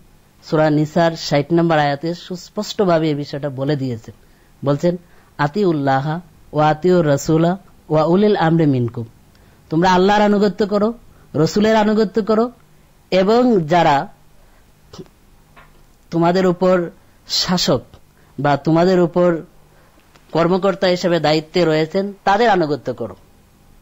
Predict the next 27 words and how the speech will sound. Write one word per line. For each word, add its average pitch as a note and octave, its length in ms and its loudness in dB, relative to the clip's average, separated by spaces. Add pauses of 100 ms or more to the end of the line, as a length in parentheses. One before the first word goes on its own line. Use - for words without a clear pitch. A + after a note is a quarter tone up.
(1000)
মহানবী G#3 400 0
হযরত G3+ 340 -2
মুহাম্মদ F#3+ 340 -2
মুস্তাফা F#3+ 400 0
সাল্লাল্লাহু E3+ 440 2
আলাইহি D#3 220 2
সাল্লাম D3 300 -4 (880)
এই F3+ 100 2
বিষয়টাকে A3+ 600 2 (720)
আরও G#3 500 2 (320)
আগ D#3 220 0
বাড়িয়ে C#3+ 480 -2 (140)
এতটুকুও A3+ 520 0
বলেছেন C#3+ 520 -2 (1120)
আনুগত্যের C#3+ 440 0
বিষয়টিকে, B2 520 -6 (680)
যে D#3 320 0 (100)
যারা E3+ 260 2
তোমাদের G#3 400 2
শাসক G3+ 400 -2
হিসেবে G3 280 0
দায়িত্বে D3+ 360 0
রয়েছেন C#3 500 -4
বা C#3 160 0
আমিরের E3+ 400 2
দায়িত্বে D3 340 -2
রয়েছেন, A#2+ 380 -8